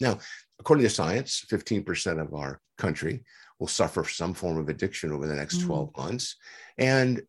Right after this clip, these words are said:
Speaker 1: you know, if you're one of those people that are taking something for pain, it happens to be Oxycontin, getting off of it isn't gonna be like flipping a switch. You may have to go through detox, you may have to go through clinical support and therapy, but there's ways to do it. The problem is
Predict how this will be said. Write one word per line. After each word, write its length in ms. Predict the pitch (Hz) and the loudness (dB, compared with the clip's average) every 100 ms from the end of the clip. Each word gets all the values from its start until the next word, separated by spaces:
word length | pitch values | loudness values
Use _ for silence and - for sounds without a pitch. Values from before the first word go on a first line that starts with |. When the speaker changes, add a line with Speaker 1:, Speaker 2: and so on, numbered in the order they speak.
| _ _ | _ _
Speaker 1:
you 100 | 127 | 2
know, 240 | 117 135 - | 4 2 0
if 220 | 104 - | -2 2
you're 140 | 104 | 4
one 240 | 95 98 113 | 4 4 4
of 80 | 107 | 4
those 200 | 110 - | 4 2
people 360 | 120 135 104 | 0 0 0
that 120 | 92 | 0
are 80 | 90 | 0
taking 360 | 87 101 104 98 | 0 0 0 -2
something 340 | 95 92 95 | -2 -4 -6
for 120 | 85 | -6
pain, 320 | 85 113 127 85 | -2 0 0 0
it 100 | 82 | -2
happens 240 | 85 - | -4 -4
to 60 | - | 0
be 80 | |
Oxycontin, 760 | 85 92 - 85 104 139 90 82 - - - _ - | 0 0 -4 -6 -4 -2 -4 -6 -12 -20 -20 _ 4
getting 280 | 117 135 | 6 8
off 220 | 107 143 160 | 6 4 2
of 140 | 90 | 0
it 100 | 82 | 2
isn't 240 | 87 82 | 0 0
gonna 160 | 82 85 | 0 0
be 120 | 82 | 0
like 220 | 80 80 | 0 -2
flipping 280 | - 87 76 | -2 -2 -2
a 40 | 64 | -4
switch. 440 | - 107 - - _ _ | 0 0 -2 -10 _ _
You 120 | 82 | 0
may 140 | 78 78 | 2 0
have 120 | 78 | -2
to 80 | 76 | -4
go 160 | 73 | -4
through 180 | 69 67 | -4 -2
detox, 540 | 104 127 127 117 104 | 0 2 2 0 -2
you 60 | 90 | -2
may 160 | 78 73 | -2 -2
have 240 | 80 - | -4 -6
to 80 | 78 | -4
go 120 | 76 | -4
through 200 | 73 71 | -4 -6
clinical 400 | - 78 73 71 | -4 -2 -4 -6
support 400 | - - 98 76 | -8 -2 -2 -2
and 120 | - | -2
therapy, 520 | 123 143 143 135 131 - - - - _ | 2 2 4 2 2 -2 -14 -14 -18 _
but 100 | 98 | 0
there's 220 | 104 85 | 2 2
ways 240 | 90 90 - | 4 4 2
to 120 | 92 | 0
do 200 | 104 151 | 4 4
it. 160 | - - | 4 0
The 80 | - | 0
problem 400 | 151 233 262 87 | 4 4 4 2
is 380 | 76 120 - | 2 0 -2